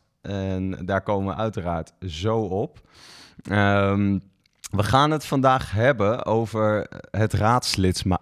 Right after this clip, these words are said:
raadslidmaatschap. En, eh, eigenlijk alles wat daarbij, eh, komt kijken. Ehm, nou ja,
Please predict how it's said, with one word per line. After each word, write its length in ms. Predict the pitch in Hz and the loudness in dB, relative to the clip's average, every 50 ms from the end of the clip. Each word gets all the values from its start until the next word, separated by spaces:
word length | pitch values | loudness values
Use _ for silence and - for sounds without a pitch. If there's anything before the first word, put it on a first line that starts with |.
| _ _ | _ _
raadslidmaatschap. 1200 | - 98 110 120 123 123 - - 104 101 101 - 95 85 76 78 - - - 78 71 71 - - - | -4 2 4 4 4 4 2 0 2 2 2 2 0 -2 -2 -4 -6 -8 -10 -10 -12 -14 -16 -18 -14
En, 420 | - 95 95 95 95 98 95 90 - _ _ _ - - - - _ _ _ - | -8 -6 -4 -2 0 0 0 -2 -4 _ _ _ -20 -20 -20 -20 _ _ _ -12
eh, 540 | - - 92 90 90 90 90 87 87 85 80 - | -8 -4 -2 0 0 0 0 0 0 -2 -4 -4
eigenlijk 460 | - 95 110 113 - - 98 98 - - | -2 0 0 0 0 -2 -4 -4 -4 -2
alles 380 | - - 123 135 135 135 120 - | 2 2 2 4 2 0 -2 0
wat 320 | - 104 107 107 - - 92 | 0 0 0 0 0 -4 -4
daarbij, 600 | 90 98 95 98 87 95 95 95 92 92 95 85 82 | 0 2 2 2 2 2 2 2 2 0 -2 -2 -4
eh, 60 | 90 87 - | -4 -6 -4
komt 260 | - 92 90 87 - | -4 -4 -4 -4 -4
kijken. 580 | - 104 95 90 87 - - 101 - 240 - - _ _ _ _ _ _ _ _ _ _ _ _ - - | 0 0 2 2 0 0 -4 -6 -6 -6 -10 -16 _ _ _ _ _ _ _ _ _ _ _ _ -16 -12
Ehm, 680 | - 95 95 95 95 92 90 92 95 95 95 92 95 95 90 82 - _ _ _ _ _ _ _ - | -8 -6 -4 -2 -2 -2 -2 -2 -2 -2 -2 -2 -2 -4 -4 -6 -10 _ _ _ _ _ _ _ -8
nou 140 | 110 117 113 | -4 0 2
ja, 220 | 101 95 92 - | 4 4 2 0